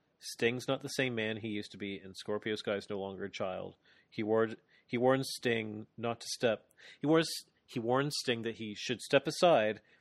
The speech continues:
before Scorpio Sky puts him down. Basic stuff. And then Page then jumps on the mic, and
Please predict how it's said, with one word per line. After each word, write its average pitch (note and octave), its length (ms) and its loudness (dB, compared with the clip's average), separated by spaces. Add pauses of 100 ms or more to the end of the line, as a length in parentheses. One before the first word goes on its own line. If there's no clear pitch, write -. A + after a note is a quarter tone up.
before G#2 580 -2 (260)
Scorpio G#2 420 -4
Sky G2+ 220 -4
puts - 240 -10
him G#2+ 120 -8
down. A2+ 360 4 (640)
Basic - 340 -2
stuff. - 420 -8 (380)
And C3 160 -2
then A#2+ 320 4
Page B2 680 4
then A#2+ 200 2
jumps A2 260 0
on A2 140 0
the G#2+ 80 0
mic, G2+ 400 -8
and G#2 360 -4